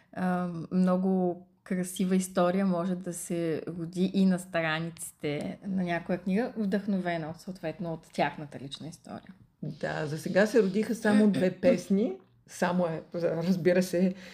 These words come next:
Speaker 2: а, много неточно казано, защото бяха разкошни. Но пък, а, докато чакаме, може би, някой да напише подобна история, ние имаме други романтични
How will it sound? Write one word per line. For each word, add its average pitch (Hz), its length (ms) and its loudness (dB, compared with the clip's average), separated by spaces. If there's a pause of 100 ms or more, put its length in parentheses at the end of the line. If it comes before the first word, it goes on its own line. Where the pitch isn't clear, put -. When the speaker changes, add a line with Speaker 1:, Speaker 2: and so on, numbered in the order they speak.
(200)
Speaker 2:
а, 170 280 2 (140)
много 180 380 6
неточно 185 480 2
казано, 175 360 2
защото 156 480 -4
бяха 156 340 -4
разкошни. 185 720 -4 (420)
Но 233 320 6
пък, 277 380 2
а, 262 460 6 (220)
докато 185 360 -4
чакаме, 185 380 0
може 160 220 -4
би, 165 100 -6
някой 156 280 -6
да 127 80 -6
напише - 360 -8
подобна 143 380 -6
история, 202 640 0
ние 202 180 4
имаме 190 280 4
други 180 800 2
романтични 165 1000 -6